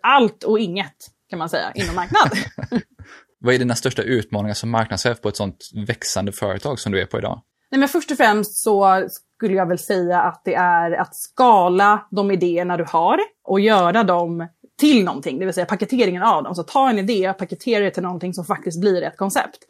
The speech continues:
Speaker 1: Det är en utmaning. Det är också en utmaning för att man vill göra, det är så mycket man vill göra.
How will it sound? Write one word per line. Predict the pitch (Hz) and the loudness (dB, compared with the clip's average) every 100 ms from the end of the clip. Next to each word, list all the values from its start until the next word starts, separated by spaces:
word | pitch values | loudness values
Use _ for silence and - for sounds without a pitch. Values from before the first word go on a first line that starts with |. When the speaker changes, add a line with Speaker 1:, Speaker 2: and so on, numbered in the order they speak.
| _ _ _ | _ _ _
Speaker 1:
Det | 214 269 | 0 4
är | 226 180 | 4 4
en | 185 | 2
utmaning. | 170 170 165 180 254 262 _ - | -4 -4 -6 -4 -4 -4 _ -6
Det | 202 | -4
är | - | -2
också | 302 - | -4 -2
en | 277 | -2
utmaning | 214 196 185 185 185 180 175 180 _ - | -2 -2 -2 -2 -4 -6 -8 -12 _ -8
för | |
att | 202 | -2
man | 226 | 0
vill | 226 262 | 2 2
göra, | 285 277 220 | 4 4 2
det | 240 | -2
är | |
så | - 330 | -2 0
mycket | 254 214 170 | 2 0 -4
man | 165 165 | -6 -4
vill | 214 | 0
göra. | 269 277 269 190 | 4 4 2 0